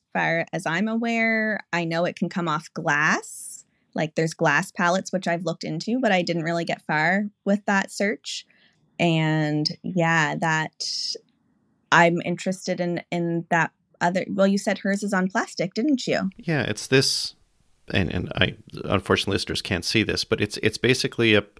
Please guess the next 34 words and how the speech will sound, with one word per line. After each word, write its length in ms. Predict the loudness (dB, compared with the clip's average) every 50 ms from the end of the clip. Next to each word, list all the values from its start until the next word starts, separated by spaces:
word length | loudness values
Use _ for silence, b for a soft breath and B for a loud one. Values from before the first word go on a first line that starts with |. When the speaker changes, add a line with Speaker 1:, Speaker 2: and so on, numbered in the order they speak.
| _ _
Speaker 2:
almost 280 | -4 -2 -2 -2 -2 -4
like 140 | -2 -2
a 60 | -2 -4
plastic 600 | 0 2 2 2 2 6 6 6 4 4 _ _ _ _ _ _ _ _ _ _ -8
T 160 | -2 -2 0
V 160 | 2 2 0 0
tray. 480 | 0 -4 -4 -4 -2 -4 -6 -8 -10 b b b b b b b b b b b b
Speaker 1:
Okay. 380 | 4 6 6 6 6 4 4 2
Speaker 2:
And, 160 | 0 -4 -6 -14 _ -8
um, 360 | -6 -6 -6 -6 -8 -10 -6 -4
I 100 | -2 0
haven't 220 | 2 2 0 0
tried 340 | -4 0 4 6 6 6 4
it 120 | 0 -2
yet, 220 | -2 -4 -4 -2 _
but 120 | -6 -6
she, 260 | -4 -4 -2 -2 -2
she 280 | -2 -4 -4 -2 -2 -2
swears 380 | -2 -2 0 0 2 2 0 0
by 140 | 0 -2
it, 60 | -2 -2
and 80 | -6
she 120 | -6 -6 -4
says 240 | -2 -2 0 -2
you 60 | -2 -4
can 120 | -4 -6
just 220 | -6 -6 -6 -4
peel 260 | 0 4 6 6 6 4
the 80 | 2
paint, 440 | 2 2 2 2 2 0 -4 -12 -10 -8
the 80 | -8 -4
acrylic 300 | -2 -2 -2 -2 -2 -2
off. 340 | -4 -4 -4 -6 -12 -20 _ _ _ _
Speaker 1:
Okay. 840 | 2 2 2 0 -4 -6 -6 -4 -2 0 2 2 2 2 0 0